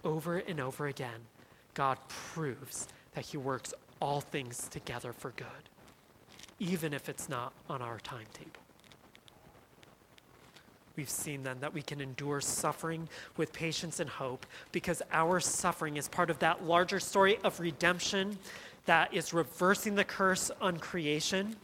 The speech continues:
We can endure with suffering because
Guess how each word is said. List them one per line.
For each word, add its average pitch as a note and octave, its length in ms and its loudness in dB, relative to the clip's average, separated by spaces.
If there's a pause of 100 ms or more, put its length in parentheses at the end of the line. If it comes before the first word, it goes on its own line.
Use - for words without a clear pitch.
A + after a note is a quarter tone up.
(600)
We F3+ 120 0
can G3 160 0
endure G3+ 460 4
with G3 180 4
suffering F#3+ 420 4
because F#3+ 420 0